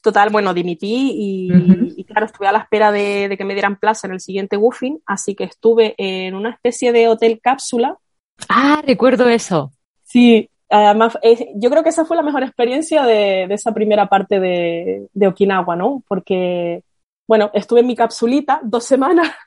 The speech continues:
Speaker 1: <laughs>
Speaker 2: Claro, eran como mini
Speaker 1: Mi burbuja.
Speaker 2: vacaciones. <laughs>
Speaker 1: Sí, dije, "Mira, me lo voy a tomar así, es económico", digo, digo, "Bueno, tengo muy pocos ahorros",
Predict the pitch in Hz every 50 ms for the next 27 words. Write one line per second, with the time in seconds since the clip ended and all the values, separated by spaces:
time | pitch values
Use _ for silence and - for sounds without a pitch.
0 | _ - 403 - - 302 302 262 - 277 302 254 - 220 220 214 214 208 220 214
1 | _ _ _ _ _ - - - - - - - - - - - 233 247 240 240
2 | 254 254 240 220 311 302 285 285 269 262 269 339 247 220 208 202 226 220 - -
3 | _ - 269 254 - 254 247 220 - 185 - - _ _ - - - 285 285 285
4 | 285 269 269 262 247 254 247 254 240 233 226 214 226 226 247 269 269 277 277 247
5 | 226 220 214 - - 269 269 269 262 - 240 247 220 220 - 202 202 220 247 262
6 | 269 269 254 - - 262 254 254 254 220 226 196 202 196 196 196 190 185 185 185
7 | 185 185 185 180 180 - - - - - _ _ - 147 151 139 147 139 101 123
8 | 120 135 180 185 220 202 202 208 214 220 208 202 190 - - 233 233 240 233 247
9 | 269 277 269 - 247 226 - 214 202 220 202 208 233 247 240 247 254 254 254 269